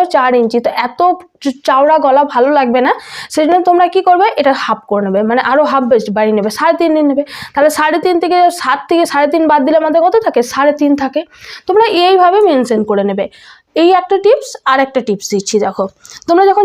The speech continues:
ছোট বাচ্চাদের করছো, দেখো আঠেরো, বাইশ, কুড়ি এই ধরনের চেস্টের করছো, তখন তোমরা কি করবে? এই যত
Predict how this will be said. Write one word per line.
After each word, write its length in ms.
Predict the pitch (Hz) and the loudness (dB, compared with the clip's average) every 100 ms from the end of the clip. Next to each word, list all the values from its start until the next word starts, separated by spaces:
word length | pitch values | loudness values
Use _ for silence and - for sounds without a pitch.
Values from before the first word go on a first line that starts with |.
| 381 | 0
ছোট 140 | 359 381 277 | 0 2 0
বাচ্চাদের 440 | 233 - 302 330 285 | 0 0 2 2 2
করছো, 240 | 226 254 247 | 2 2 2
দেখো 180 | 254 269 233 | 0 -2 -2
আঠেরো, 440 | 226 - 262 247 247 240 240 _ _ _ _ | -4 0 2 6 6 4 0 _ _ _ _
বাইশ, 720 | 220 233 233 240 240 233 240 240 - _ _ _ - | -2 0 2 2 2 2 0 -4 -18 _ _ _ -2
কুড়ি 340 | 285 269 262 247 240 - 320 | 0 2 2 2 0 0 0
এই 80 | 330 | 4
ধরনের 300 | 349 349 339 | 4 2 2
চেস্টের 340 | 269 254 - 226 226 | 0 0 2 2 2
করছো, 260 | 208 - 403 466 - - - | -2 -2 -4 -4 -20 -20 -6
তখন 220 | 294 302 370 | -4 0 2
তোমরা 180 | 381 381 370 | 2 2 0
কি 80 | 370 320 | 0 0
করবে? 220 | 285 302 - 262 | 2 0 -2 -2
এই 80 | 285 294 294 | 2 2 0
যত 200 | 285 | 0